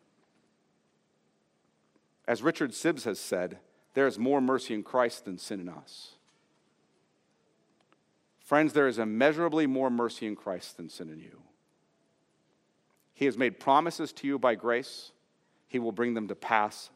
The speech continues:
by grace. Here's the question for you. Do you know Christ?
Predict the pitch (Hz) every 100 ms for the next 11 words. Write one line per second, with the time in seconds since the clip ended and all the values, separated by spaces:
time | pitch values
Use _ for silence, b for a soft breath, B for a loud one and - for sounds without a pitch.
0 | _ 90 85 - 80 - - - - _
1 | _ _ _ _ _ _ _ _ _ _
2 | _ _ _ _ 170 160 - - 101 -
3 | 92 90 76 64 - _ _ _ _ _
4 | _ _ _ _ _ 131 123 117 120 120
5 | - 104 78 - - -